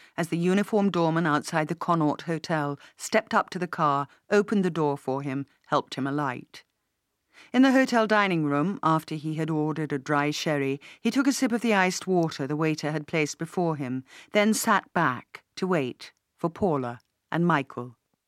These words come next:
Sir Ronald raised his glass.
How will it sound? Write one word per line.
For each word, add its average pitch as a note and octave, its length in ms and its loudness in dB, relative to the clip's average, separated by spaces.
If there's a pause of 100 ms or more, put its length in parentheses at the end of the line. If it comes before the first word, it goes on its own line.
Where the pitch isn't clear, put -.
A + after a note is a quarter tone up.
(2000)
Sir F3 260 -2
Ronald F#3+ 440 2
raised F3+ 380 0
his F3 140 -8
glass. D3+ 580 -2